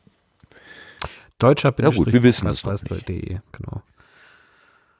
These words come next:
Speaker 2: Das, mein Problem ist, dass ich mich auch nicht so wirklich dafür interessiere. Also, <laughs> ich hab's, äh, wahrgenommen, dass es, dass es das gibt und die Veränderung von, mir ist so ein Hobbyprojekt zu, wir ziehen das jetzt mal ganz groß auf,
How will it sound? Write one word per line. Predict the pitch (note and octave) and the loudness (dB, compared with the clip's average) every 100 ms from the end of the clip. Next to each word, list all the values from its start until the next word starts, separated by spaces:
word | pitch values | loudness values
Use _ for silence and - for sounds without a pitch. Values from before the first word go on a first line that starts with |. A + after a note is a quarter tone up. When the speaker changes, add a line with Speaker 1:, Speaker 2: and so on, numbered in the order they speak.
| _ _ _ _ _ | _ _ _ _ _
Speaker 2:
Das, | F2+ E2+ | -10 -8
mein | - F2+ | 0 0
Problem | G2 F2 G#2 | 0 4 4
ist, | G2 F#2+ | 4 2
dass | F#2+ | -2
ich | E2+ | -2
mich | F2 - | -2 -2
auch | E2 | -2
nicht | G2 | 0
so | F#2+ D#2 | 0 0
wirklich | G#2+ - | 0 0
dafür | F2+ - F2 | -4 0 -2
interessiere. | D#2 D#2+ - C3+ C#2 | -2 -8 0 2 2
Also, | C2+ D2+ D#2+ - E2+ - | 0 0 0 0 -2 -4
<laughs> | - - - | -12 -12 0
ich | F2+ - - | 0 0 -6
hab's, | G2 - - - | -4 -4 -8 2
äh, | G#2 D#2 | 2 4
wahrgenommen, | D#2+ G#2+ C3+ B2 | 2 4 4 4
dass | G2+ G2+ | 4 2
es, | G#2+ - - | 2 -2 0
dass | F2 | 0
es | F2 | 2
das | F2 - | -2 0
gibt | - - | 0 2
und | F#2 | 0
die | F2 | 0
Veränderung | - - A2 B2+ B2 A2+ | 0 2 4 4 2 0
von, | - F#2+ F#2 E2 E2+ E2 | 0 2 0 -2 -4 -6
mir | F2 G2+ | 0 0
ist | |
so | G2+ | 2
ein | F2 | 0
Hobbyprojekt | G2 B2 - A2+ A#2 - | 2 2 4 4 4 2
zu, | G2+ F#2 F2 - - - | 0 2 0 -2 -18 -4
wir | F2+ - F#2 | -4 -2 -4
ziehen | - A#2+ | 0 2
das | G#2 - | 2 0
jetzt | - | 0
mal | F#2 | 0
ganz | E2 E2 | 0 -2
groß | - D#2 - | -6 -6 0
auf, | F2 D#3+ | 2 2